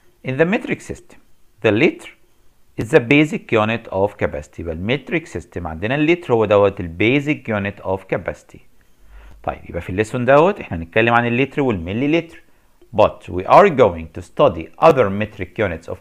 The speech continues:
capacity at the last lesson of this concept. اللي هو ان شاء الله هناخده ان شاء الله in the next video. في الفيديو الجاي هناخد بقى ريليشن ما بينهم كلهم زي ما اتكلمنا عنها قبل كده in the first lesson،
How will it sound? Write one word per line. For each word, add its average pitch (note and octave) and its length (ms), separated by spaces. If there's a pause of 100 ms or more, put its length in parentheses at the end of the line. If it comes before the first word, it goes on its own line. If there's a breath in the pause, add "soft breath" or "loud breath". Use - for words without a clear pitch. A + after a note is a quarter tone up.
capacity E3 540 (120)
at F#2 120
the F#2 100
last A2+ 680
lesson F2+ 640
of F2 160 (140)
this E2 220
concept. - 540 (420 soft breath)
اللي B3 120
هو D3+ 80
ان G#2 80
شاء A2+ 160
الله F#2 180
هناخده D#2+ 240
ان D#2 60
شاء D3 200
الله F2 220
in D#2+ 120
the D#2+ 80
next F2 340
video. E3+ 300 (400 soft breath)
في - 80
الفيديو A2 280
الجاي D#3 360 (220 loud breath)
هناخد B3+ 300
بقى C3+ 200
ريليشن G#2+ 360
ما F#2 60
بينهم D#3+ 220
كلهم D3 460
زي C#3 180
ما F#3 100
اتكلمنا A2+ 460
عنها G#2+ 260
قبل F#2 180
كده F#2 360
in E2 100
the E2+ 40
first B2 400
lesson، B2 460